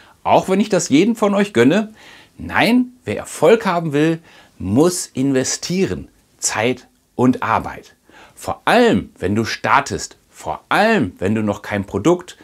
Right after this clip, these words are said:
keine Kontakte hast. Wir können ans Ziel kommen, aber wir müssen was dafür tun. Und wir wollen hier keine Luftschlösser bauen, sondern ein Business aufbauen. Die gute Nachricht ist aber, im Laufe der Zeit schafft man sich dann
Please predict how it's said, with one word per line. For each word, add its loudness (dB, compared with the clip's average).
keine -2
Kontakte -4
hast. -16
Wir -8
können 4
ans -2
Ziel -2
kommen, 2
aber -2
wir 0
müssen 2
was -4
dafür -4
tun. 0
Und -6
wir -8
wollen 0
hier -6
keine -2
Luftschlösser 0
bauen, 2
sondern 0
ein -2
Business 0
aufbauen. -14
Die -16
gute 4
Nachricht 4
ist -4
aber, 2
im -20
Laufe 2
der 2
Zeit -2
schafft -10
man -2
sich -4
dann -4